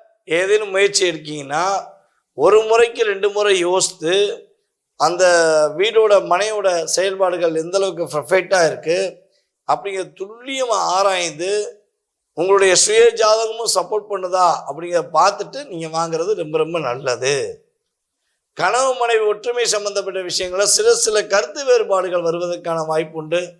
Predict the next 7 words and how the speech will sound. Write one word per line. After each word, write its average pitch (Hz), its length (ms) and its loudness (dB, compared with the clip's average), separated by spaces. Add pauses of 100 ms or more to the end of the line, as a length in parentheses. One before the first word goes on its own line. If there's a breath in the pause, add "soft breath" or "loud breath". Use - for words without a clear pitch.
(360)
So, 190 280 0
இந்த 180 220 2 (100)
சூழ்நிலையில 214 640 4
நீங்க 180 180 -8
விட்டு 175 240 -6
கொடுத்து 196 240 -2
போனீங்கன்னா 156 720 -4